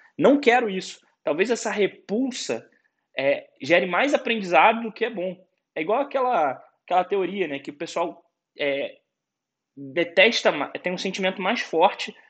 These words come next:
quando perde dinheiro do que ganha. Então, um sen-, um comportamento ruim, eu acho que ele também tem muito a ver com isso, que ele desperta mais emoção, ele dá uma descarga maior do que o comportamento que você admira.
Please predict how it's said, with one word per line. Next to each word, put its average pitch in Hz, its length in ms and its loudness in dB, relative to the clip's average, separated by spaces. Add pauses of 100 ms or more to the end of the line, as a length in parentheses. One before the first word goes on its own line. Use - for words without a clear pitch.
quando 175 200 -2
perde 220 460 4
dinheiro 196 320 -4
do 196 80 -10
que 208 140 -14
ganha. 175 420 -4 (440)
Então, 165 240 -2
um 233 160 -2
sen-, 208 300 -6
um 180 200 -8
comportamento 196 720 0
ruim, 190 460 0 (320)
eu 160 120 6
acho 208 160 4
que 214 80 0
ele 202 60 -12
também 220 240 -2
tem 226 120 -8
muito 240 260 -6 (260)
a 208 80 0
ver 208 160 0
com 233 140 -4
isso, 214 280 -6
que 165 320 -4
ele 190 420 -4 (220)
desperta 202 500 0
mais 208 340 2
emoção, 214 600 -4
ele 170 200 -6 (280)
dá 151 180 2
uma 180 200 2 (140)
descarga 190 520 0
maior 190 480 4 (280)
do 151 140 -4
que 185 280 -6
o 180 120 -10
comportamento 175 760 -2
que 185 340 -2
você 170 300 0
admira. 165 460 2